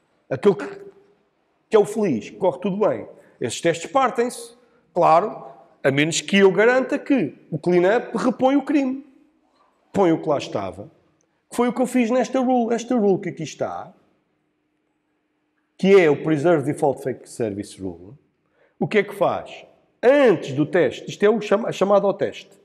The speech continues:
antes, guarda o que lá está. E no final, põe de volta. Estão a ver? Epá, que nem sequer é rocket science.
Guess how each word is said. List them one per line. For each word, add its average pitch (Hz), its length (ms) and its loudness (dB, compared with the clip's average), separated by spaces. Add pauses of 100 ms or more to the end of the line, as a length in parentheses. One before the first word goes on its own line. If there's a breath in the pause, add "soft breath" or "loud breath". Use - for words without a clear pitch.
(360)
antes, - 600 -2 (960 loud breath)
guarda 185 340 6
o 190 60 2
que 185 80 -4
lá 170 100 2
está. 113 380 -4 (800)
E 226 80 2
no 285 100 4
final, - 920 2 (640)
põe 269 240 0 (600)
de 175 100 -6
volta. 202 340 0 (1000)
Estão 226 180 -2
a 175 40 0
ver? 139 340 -2
Epá, - 200 -6
que - 120 -6
nem 269 120 2
sequer 247 300 -4
é 254 80 2
rocket 226 380 -4
science. 196 680 -6